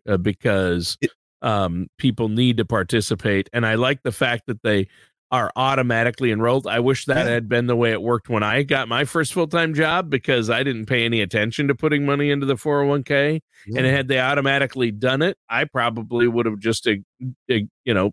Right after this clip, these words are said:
Speaker 1: not taken the time to opt out, and I would have had some forced <laughs> savings then.
Speaker 2: Right. Well,
Speaker 1: Yeah.
Speaker 2: so here's what people do, and it's kind of a psychological deal, is so,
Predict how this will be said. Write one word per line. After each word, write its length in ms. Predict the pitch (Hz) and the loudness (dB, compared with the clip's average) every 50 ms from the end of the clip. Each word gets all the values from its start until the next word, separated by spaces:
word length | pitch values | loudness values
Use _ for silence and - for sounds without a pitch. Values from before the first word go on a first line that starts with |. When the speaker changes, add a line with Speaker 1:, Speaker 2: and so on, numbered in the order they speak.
| _ _ - | _ _ -4
Speaker 1:
not 300 | 127 127 123 120 - - | -2 -2 -2 -2 -4 -4
taken 260 | - 131 110 - 110 | -4 -4 -4 -4 -6
the 60 | 110 107 | -6 -4
time 280 | - 123 117 117 117 | -2 -2 -2 -2 0
to 80 | 110 104 | 0 0
opt 300 | 85 110 113 110 - - | 0 0 -2 -4 -4 -2
out, 240 | 113 127 160 190 - _ _ _ - | -2 0 0 -2 -4 _ _ _ -2
and 80 | 151 | 0
I 100 | 147 143 | 2 2
would 140 | 143 147 147 | 2 2 2
have 120 | 139 123 131 | 2 2 0
had 180 | 139 131 127 - | -2 -2 -2 -6
some 140 | - 131 | -12 -12
forced 320 | 120 - 156 147 139 - - - | -6 0 2 2 2 2 0 -2
<laughs> 420 | 147 131 - 180 - 202 160 120 104 | -2 -2 -2 -6 -6 -4 -2 -2 -2
savings 60 | 92 | -2
then. 140 | 104 113 196 - _ - - - _ _ - - - - | 0 0 0 -2 _ -14 -20 -20 _ _ -14 -14 -10 -4
Speaker 2:
Right. 380 | 101 117 139 170 190 160 - - _ _ _ _ _ _ _ _ _ _ _ - | -2 0 2 2 0 0 -4 -6 _ _ _ _ _ _ _ _ _ _ _ -4
Well, 140 | 131 151 | -2 -2
Speaker 1:
Yeah. 60 | 147 - | 0 2
Speaker 2:
so 120 | 170 160 | 2 2
here's 300 | 165 147 156 185 185 156 | 2 2 2 2 2 2
what 160 | 156 147 117 - | 0 0 -2 0
people 400 | - 139 127 - 123 117 113 107 | 0 -2 0 0 0 0 0 0
do, 460 | 92 151 180 160 127 113 101 101 110 | 0 0 2 2 2 2 2 2 0
and 120 | 110 104 | 0 0
it's 160 | 104 98 - | -2 -2 -4
kind 180 | - - 113 113 | -4 0 2 2
of 60 | 110 | 2
a 80 | 101 98 | 2 2
psychological 680 | - - 110 107 98 - 104 107 110 123 131 131 110 101 | 0 0 0 0 -2 -2 0 2 2 2 2 0 -2 -2
deal, 300 | 90 98 95 95 98 104 | 0 0 0 2 2 2
is 240 | 101 104 104 - - _ _ _ _ _ _ _ _ | 2 2 2 0 -2 _ _ _ _ _ _ _ _
so, 460 | - - - 123 120 117 113 110 - | -8 -2 0 2 2 2 2 0 -2